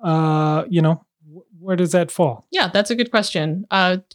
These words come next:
Speaker 2: kinda two points. One, I don't consider synthetic leather in the same category as leather.
Speaker 1: Well,
Speaker 2: Um,
Speaker 1: okay.
Speaker 2: like,
Speaker 1: Yeah,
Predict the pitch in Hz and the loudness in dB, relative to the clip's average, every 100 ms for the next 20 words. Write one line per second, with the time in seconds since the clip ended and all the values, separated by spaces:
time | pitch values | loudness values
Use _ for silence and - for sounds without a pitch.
0 | - 302 294 240 180 151 - 208 233 233 | 0 2 2 0 -2 -4 -4 0 0 2
1 | 208 196 196 196 202 190 185 185 175 165 | 0 2 0 2 -2 2 0 2 2 2
2 | 160 160 156 156 - 190 170 165 160 147 | 2 0 0 -2 -2 -2 0 0 0 0
3 | 147 - 104 82 - - - 202 - _ | -2 -2 -2 -4 -4 -6 -6 -8 -12 _
4 | _ _ _ - 196 170 - 165 196 165 | _ _ _ 0 2 2 0 2 2 2
5 | 139 - _ - 175 | -2 -4 _ -2 -2